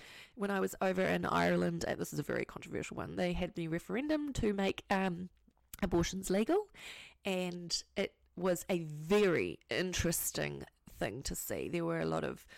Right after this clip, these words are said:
placards and signs up. When we went to my nephew's christening, there was a person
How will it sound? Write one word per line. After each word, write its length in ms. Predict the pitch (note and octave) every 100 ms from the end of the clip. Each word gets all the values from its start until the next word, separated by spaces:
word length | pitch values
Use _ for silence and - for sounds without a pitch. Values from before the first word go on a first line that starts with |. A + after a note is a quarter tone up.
| - -
placards 680 | - G3 F3+ F#3 E3 E3 -
and 160 | D3+ E3
signs 580 | - A3 G3+ G3 F#3 -
up. 340 | F3+ E3+ D#3+ -
When 180 | F3 E3+
we 140 | E3+
went 240 | F3 -
to 240 | - F3 D#3+
my 260 | D#3+ D#3
nephew's 400 | D#3 D#3+ - E3
christening, 460 | - F#3+ - F#3 E3+
there 100 | D#3+
was 140 | D#3+
a 40 | -
person 360 | - F#3 -